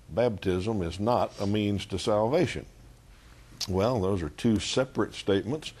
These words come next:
and unfortunately, they are not related in any logical way. Uh,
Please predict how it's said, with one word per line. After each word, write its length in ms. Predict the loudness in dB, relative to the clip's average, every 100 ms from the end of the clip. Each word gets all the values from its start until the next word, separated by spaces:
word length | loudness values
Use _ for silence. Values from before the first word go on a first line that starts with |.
| -20 -20 -20 -18 -6
and 720 | -2 2 2 2 2 2 0
unfortunately, 840 | -2 0 0 0 -4 -8 -4 -2
they 280 | 0 0 2
are 360 | 2 2 0 -2
not 300 | -4 -4 -6 -14 -16 -8
related 640 | -4 0 2 2 2 0
in 180 | -2 -2
any 200 | -2 -2
logical 760 | 0 0 0 -4 -2 0 0
way. 340 | 0 0 0 -4 -12 -20 -20 -20 -14
Uh, 500 | -12 -10 -8 -6 -6